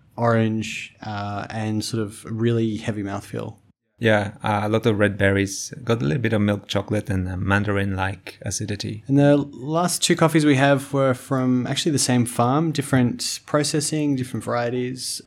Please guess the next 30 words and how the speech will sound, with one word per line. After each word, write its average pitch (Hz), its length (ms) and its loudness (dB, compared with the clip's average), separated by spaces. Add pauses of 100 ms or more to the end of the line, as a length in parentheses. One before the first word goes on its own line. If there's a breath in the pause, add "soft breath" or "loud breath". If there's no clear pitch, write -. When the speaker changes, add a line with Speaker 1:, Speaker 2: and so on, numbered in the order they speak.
Speaker 1:
Uh, 127 200 -2
the 135 100 -4
first - 720 0
one 156 180 6
is 139 180 6
the 127 140 4
Santa 131 300 2
Clara, 117 720 2 (120)
uh, 113 140 -6
Malawi 117 480 6
Geisha 123 500 0 (140)
washed. - 600 -2 (400)
We've 143 160 6
had 190 160 4
this - 340 2
for 143 240 2
a - 20 6
number 139 220 8
of 120 80 4
weeks 151 360 2
in 127 120 4
just 131 220 0
the 120 320 0
small 127 300 2
one 123 160 2
hundred 120 220 2
and 113 100 -4
fifty 120 280 -4
gram 113 600 -4
bags. 156 680 0